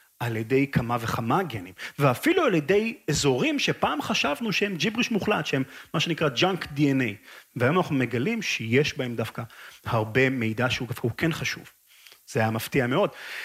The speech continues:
אה, זה מראה לנו שהריצוף אולי הוא היה צעד הכרחי בדרך הזו של, אה, חשיפת המידע בתוך הגנום, אבל הוא לא מספיק.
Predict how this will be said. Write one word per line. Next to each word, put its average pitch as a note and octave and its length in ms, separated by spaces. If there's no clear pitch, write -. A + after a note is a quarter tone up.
אה, C#3+ 160
זה D3 140
מראה D#3 220
לנו C4+ 200
שהריצוף F#3+ 920
אולי E3+ 340
הוא D#3+ 160
היה D#3 240
צעד E3+ 420
הכרחי D3 920
בדרך A3+ 560
הזו G#3+ 300
של, G#3+ 320
אה, D#3+ 120
חשיפת F3+ 520
המידע F3 360
בתוך D#3+ 260
הגנום, D#3+ 540
אבל C#3+ 180
הוא D3 80
לא E3+ 60
מספיק. - 420